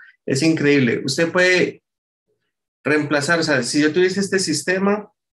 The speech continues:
yo puedo todo este sistema físico emularlo acá. Y yo lo programo. Es una opción. Otra opción es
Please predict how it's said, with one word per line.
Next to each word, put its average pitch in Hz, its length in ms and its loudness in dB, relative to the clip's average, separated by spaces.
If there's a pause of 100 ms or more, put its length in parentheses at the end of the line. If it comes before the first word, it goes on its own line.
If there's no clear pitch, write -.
(800)
yo 156 200 0
puedo 123 560 0 (880)
todo 202 180 2
este 208 200 2
sistema 185 540 -2
físico 208 800 -2
emularlo 143 840 0
acá. 131 460 -6 (800)
Y 135 100 -2
yo 156 120 4
lo 175 120 0
programo. 156 640 0 (1300)
Es 143 120 -6
una 180 180 2
opción. 170 580 -2 (380)
Otra 170 380 2
opción 220 540 0
es - 480 -4